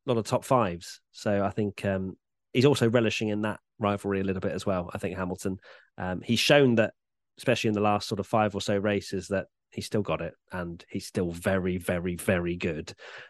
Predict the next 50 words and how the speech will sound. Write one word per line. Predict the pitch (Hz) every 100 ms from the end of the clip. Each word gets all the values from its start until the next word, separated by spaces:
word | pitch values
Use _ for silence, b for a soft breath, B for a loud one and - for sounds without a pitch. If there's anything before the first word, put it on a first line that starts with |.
| B
uh, | 98 90 82
that | 101 90
he's | 101 98
not | 104 87
gonna | 101 87
hang | 95 90
up | 90 -
his, | 87 - - -
his | 92 -
boots | 95 78 -
and | 90
his | 92
gloves | 92 90 95
anytime | 90 - 90 90
soon, | - 92 85
which | 92 - -
I | 120
think | 175
is | 135
great | - 127 101
for |
the | 104
sport. | - 107 87 - B B B -
I've | 131
said | - 123
time | 165 151 135
and | 123
time | 123 107
again, | 101 98 87 85 _ _ _ _ _ _ _
the | 117
minute | 131 156 135
Lewis | 135 120
Hamilton | 123 113 117
retires | 110 117 95 90 92 - - _ _ _ _ _
is | -
the | -
minute | 110 107 101 -
people | - 107 101
wake | 104 104 101
up | 107
and | 101
realize | 101 98 92 -
what | 101 90
he |
does | 95 98
for | -
the | 98
sport | - 98 92 -
and | 95 90
how | - 110 95 90 92